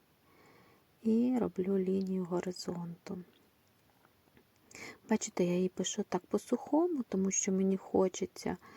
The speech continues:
е, щоб десь було більш чітко, десь щось потекло, е, і воно саме розтечеться там, е,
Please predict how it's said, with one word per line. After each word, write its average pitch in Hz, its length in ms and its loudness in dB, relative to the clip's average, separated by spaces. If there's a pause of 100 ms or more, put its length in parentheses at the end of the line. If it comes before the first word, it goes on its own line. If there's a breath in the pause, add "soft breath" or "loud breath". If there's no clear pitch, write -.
(400 loud breath)
е, 190 340 -2
щоб 185 320 -2
десь 185 520 0 (160)
було 185 240 -2 (100)
більш 180 420 0 (120)
чітко, 240 840 -2 (120)
десь 185 460 -6
щось - 460 -6
потекло, - 720 -2 (1300 soft breath)
е, 202 320 0
і 202 100 2
воно 196 280 4
саме 190 400 2
розтечеться 190 800 -4 (100)
там, 180 340 -4 (320)
е, - 40 -4